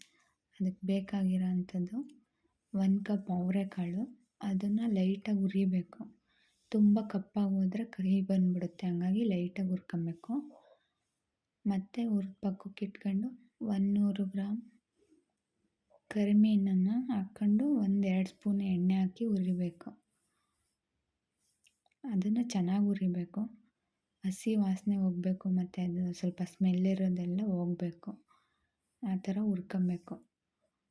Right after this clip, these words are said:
ಹುರಿದ್ಬಿಟ್ಟು ಕ್ಲೀನಾಗಿ ಅದನ್ನ ಏಳರಿಂದ ಎಂಟು ಸಲ ನೀಟಾಗಿ ತೊಳ್ದ್ಬಿಟ್ಟು ಹಾಕ್ಕೊಳ್ಳಿ. ಮತ್ತೆ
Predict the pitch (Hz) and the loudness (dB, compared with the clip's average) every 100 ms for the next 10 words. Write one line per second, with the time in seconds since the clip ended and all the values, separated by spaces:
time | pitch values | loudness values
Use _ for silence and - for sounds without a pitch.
0 | _ _ 202 190 196 196 214 - 254 302 | _ _ -4 -2 -2 0 0 -2 -4 -4
1 | 302 _ _ - 220 214 214 208 196 202 | -6 _ _ -6 2 4 6 4 4 0
2 | 220 185 190 196 247 - _ _ _ _ | 0 2 2 4 2 -2 _ _ _ _
3 | 220 202 214 220 220 214 214 190 185 190 | 0 2 2 2 2 2 2 -2 -4 -4
4 | - 196 185 220 226 - - - _ 202 | -4 -6 -2 -4 -4 -12 -20 -20 _ 4
5 | 208 202 214 - 185 175 175 185 208 208 | 4 2 -2 -2 -2 -2 -2 0 0 -2
6 | 170 175 180 175 175 175 175 - - _ | -4 -6 -6 -4 -2 -2 -4 -12 -20 _
7 | _ _ _ _ _ _ _ _ _ _ | _ _ _ _ _ _ _ _ _ _
8 | _ _ 190 196 190 190 | _ _ -2 0 0 0